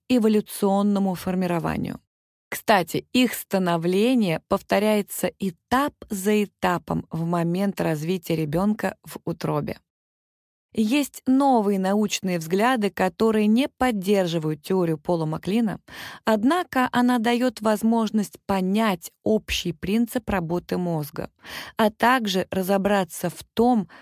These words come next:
какие структуры поддерживают эмоциональные, а какие мыслительные процессы. Физиологи и популяризаторы науки разделяют мозг на большее количество частей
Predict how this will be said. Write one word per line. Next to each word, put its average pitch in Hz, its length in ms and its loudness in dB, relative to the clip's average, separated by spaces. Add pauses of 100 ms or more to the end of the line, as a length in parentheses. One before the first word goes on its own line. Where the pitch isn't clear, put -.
(140)
какие 208 460 0
структуры 262 600 -2
поддерживают 175 880 -2
эмоциональные, 196 1200 0 (420)
а 262 160 2
какие 226 680 0 (120)
мыслительные 180 1040 -2
процессы. - 720 -8 (1400)
Физиологи 269 480 2
и - 180 -4
популяризаторы 226 840 0
науки 185 640 -2 (340)
разделяют 247 640 2
мозг 269 400 2
на 254 240 6
большее 190 640 2
количество 175 680 -4
частей 254 480 -4